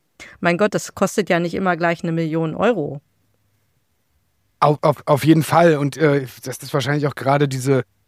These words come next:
Speaker 2: Ambidextrie, die auszuhalten gilt, ähm,
Speaker 1: Ja.
Speaker 2: wo ich immer, äh, verwundert bin, auch ges-, gespannt bin, was für Erklärungsansätze du da schon mit deinen anderen Gesprächspartnern erarbeitet hast, ähm, wieso es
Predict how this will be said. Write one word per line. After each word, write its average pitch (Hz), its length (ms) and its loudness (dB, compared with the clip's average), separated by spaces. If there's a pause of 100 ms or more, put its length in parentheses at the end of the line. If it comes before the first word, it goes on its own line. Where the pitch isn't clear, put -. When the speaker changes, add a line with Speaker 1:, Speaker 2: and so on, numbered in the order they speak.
Speaker 2:
Ambidextrie, 139 920 0
die 131 200 -6 (100)
auszuhalten 123 720 0
gilt, 139 280 2 (400)
ähm, 135 300 4
Speaker 1:
Ja. 120 240 0
Speaker 2:
wo 143 80 4
ich - 260 -6 (300)
immer, 151 600 4
äh, 127 160 -2
verwundert 151 420 4
bin, 131 180 2
auch 127 180 -2
ges-, 127 380 -10
gespannt 135 460 -4
bin, 131 260 -2 (360)
was - 200 -6
für 135 200 -2
Erklärungsansätze 131 840 0
du 139 120 -4
da 165 120 4
schon - 180 -6
mit 127 140 -4
deinen 123 120 -2
anderen 147 220 -2
Gesprächspartnern 127 720 -6
erarbeitet 120 560 -2
hast, 123 220 -6 (400)
ähm, 127 540 0 (180)
wieso 127 580 -6
es - 360 -6